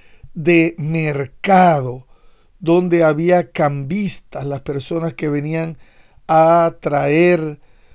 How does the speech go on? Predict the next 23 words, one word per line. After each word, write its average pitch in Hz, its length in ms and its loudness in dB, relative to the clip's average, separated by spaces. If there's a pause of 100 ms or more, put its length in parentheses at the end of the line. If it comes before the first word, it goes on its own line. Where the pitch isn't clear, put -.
(340)
ofrendas 180 720 0
debían 160 460 -2
cambiarlo 165 760 0
a 151 60 2
la 143 120 2
moneda 160 420 -2
del 143 260 -4
templo, 180 640 -4 (480)
y 156 100 0
allí 185 500 -4 (440)
había 160 640 0 (160)
pérdida, 147 680 0
allí 139 260 -4
había 160 320 0
un 160 160 -6
negocio, 151 640 -4
una 156 200 -2
banda 156 500 0
cambiaria 170 840 2 (560)
que 175 400 2 (260)
solamente 175 840 -2
dejaba 160 500 2
beneficios 180 1080 -4